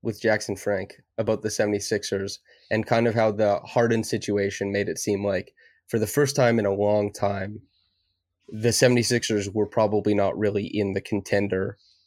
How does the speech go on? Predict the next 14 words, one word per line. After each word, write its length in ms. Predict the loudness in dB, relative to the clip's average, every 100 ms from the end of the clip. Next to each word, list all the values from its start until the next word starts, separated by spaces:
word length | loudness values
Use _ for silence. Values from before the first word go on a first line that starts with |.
| _ _ _ -8
s-, 200 | -8 -6 -4
situation 720 | 2 2 4 2 2 -2 -4
anymore, 300 | -2 -2 2
no 280 | 4 6
longer 280 | 6 4 2
in 100 | 0
that 160 | 0 -2
grouping. 380 | -4 -4 -6 -8 -20 -20 _ -4
The 80 | 0
Clippers, 460 | 4 6 6 6
I 120 | 6 4
think 260 | 2 0
this 340 | 0 2 2 0
year, 340 | 0 -2